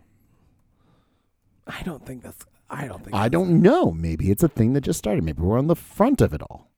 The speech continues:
Speaker 1: Mm. Nope. Newest haircuts for women.
Speaker 2: Okay. Here
Speaker 1: Yep.
Speaker 2: you go. Yep.
Speaker 1: Hairline, armpits is latest trend on Instagram. Sure.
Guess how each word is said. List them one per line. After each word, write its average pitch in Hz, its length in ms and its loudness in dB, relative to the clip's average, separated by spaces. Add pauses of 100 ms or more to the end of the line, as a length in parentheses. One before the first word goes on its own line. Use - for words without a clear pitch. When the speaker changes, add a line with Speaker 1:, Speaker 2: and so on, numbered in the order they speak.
(160)
Speaker 1:
Mm. 139 460 -8 (240)
Nope. 214 260 0 (140)
Newest 185 360 0
haircuts 190 460 -4
for 190 160 -2
women. 220 380 -2 (220)
Speaker 2:
Okay. 80 280 -4 (300)
Here 101 160 -2
Speaker 1:
Yep. 113 220 -2 (180)
Speaker 2:
you - 80 -8
go. 117 100 -2 (100)
Yep. - 120 -18 (500)
Speaker 1:
Hairline, 175 520 -6 (140)
armpits 180 440 -6
is 170 260 -4
latest 170 420 -4
trend 185 200 0
on 185 120 2
Instagram. 208 560 -6
Sure. 220 340 2